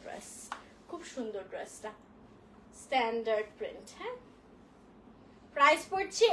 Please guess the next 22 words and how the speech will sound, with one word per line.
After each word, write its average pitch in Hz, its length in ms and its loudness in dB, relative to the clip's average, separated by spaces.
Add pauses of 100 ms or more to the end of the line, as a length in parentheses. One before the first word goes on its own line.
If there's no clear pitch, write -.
(140)
only 311 260 2 (120)
নয়শো 277 360 0
নিরানব্বই 269 400 -2 (100)
টাকা। 262 240 0 (520)
So 294 60 0 (120)
যারা 285 160 8 (100)
নিতে 285 220 0
চাও 339 160 4
একটা 294 200 -6
screenshot 311 580 0
নিয়ে 320 160 -4
inbox 277 400 0
করে 320 180 -4
ফেলতে 262 280 0
হবে 233 220 4 (500)
Wabiso 381 480 10 (100)
Lifestyle 339 420 4 (100)
পেজে 294 260 0 (100)
তোমাদের 285 340 0
name, 294 240 -4
address 254 380 0 (120)
এবং 254 140 -2